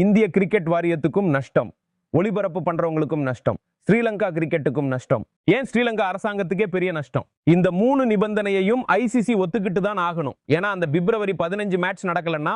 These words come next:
மொத்த கதையும் கந்தலாகிடும். இது ஒரு பக்கம் இருக்கட்டும், அங்க பங்களாதேஷ்காரன் என்ன சொல்றான்னு கேளுங்க. அவனுங்க அந்த மீட்டிங்ல போய் என்ன கேட்டிருக்கானுங்கன்னா,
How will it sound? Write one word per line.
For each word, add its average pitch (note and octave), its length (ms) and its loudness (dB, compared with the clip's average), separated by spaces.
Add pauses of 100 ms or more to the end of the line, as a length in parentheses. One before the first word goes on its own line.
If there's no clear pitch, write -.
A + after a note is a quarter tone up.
(120)
மொத்த F3 220 -2
கதையும் G#3+ 400 -2
கந்தலாகிடும். D#3+ 560 -2 (260)
இது G3+ 160 6
ஒரு F#3 140 0
பக்கம் G3 240 0
இருக்கட்டும், D#3+ 400 -2 (280)
அங்க D#3 260 2
பங்களாதேஷ்காரன் F3+ 760 0
என்ன E3+ 180 -2
சொல்றான்னு D#3 420 0
கேளுங்க. C3+ 300 0 (260)
அவனுங்க D3+ 320 0
அந்த D#3 220 0
மீட்டிங்ல F3 420 0
போய் E3 140 2
என்ன D#3 220 0
கேட்டிருக்கானுங்கன்னா, C3 800 -2